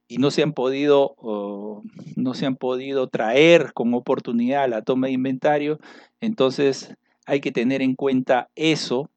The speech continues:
para que justamente no reporte un faltante. Y también establecer claramente quiénes deben ser o quiénes deben formar parte de los equipos de trabajo para el conteo.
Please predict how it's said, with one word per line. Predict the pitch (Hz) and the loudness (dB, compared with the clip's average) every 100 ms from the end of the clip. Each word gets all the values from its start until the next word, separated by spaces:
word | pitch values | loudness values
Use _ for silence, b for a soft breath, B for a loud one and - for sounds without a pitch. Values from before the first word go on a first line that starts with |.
| b b b - | b b b 0
para | 123 120 113 | 2 2 -2
que | 120 | -6
justamente | - 160 - 170 147 143 147 | -4 -4 0 0 2 0 0
no | 139 | 2
reporte | 135 127 - 143 143 - 123 | 0 -2 2 2 2 -2 -2
un | 131 | -2
faltante. | - 113 - 131 107 98 - - - _ _ _ _ _ _ _ _ _ b b b - | -2 -6 2 2 4 0 -6 -20 -20 _ _ _ _ _ _ _ _ _ b b b -2
Y | 185 165 - - _ _ _ - | -2 -2 -12 -20 _ _ _ 2
también | 151 160 175 175 175 - _ - | 4 6 4 4 0 -6 _ -10
establecer | - 135 131 123 156 165 | 0 2 2 2 -2 -2
claramente | 165 160 156 156 156 156 160 156 _ _ _ | 0 2 2 0 -2 -2 -6 -8 _ _ _
quiénes | - 160 156 151 | -8 -2 -2 0
deben | 143 151 147 143 | 2 2 2 0
ser | - 151 151 127 120 | 2 2 0 -8 -14
o | - - 117 120 120 | -12 -4 -2 -2 -2
quiénes | 160 151 | -2 -2
deben | 151 156 147 | -2 -2 -2
formar | 127 139 147 | -2 -2 2
parte | 143 139 - 139 | 2 2 0 -2
de | 120 | -2
los | 107 - | -4 -8
equipos | - 139 135 127 | -14 -10 -8 -6
de | 120 | -6
trabajo | 120 127 139 117 | -2 0 0 -2
para | 113 113 | -4 -6
el | 104 | -6
conteo. | 95 98 - 113 92 | -8 -6 -2 -2 -4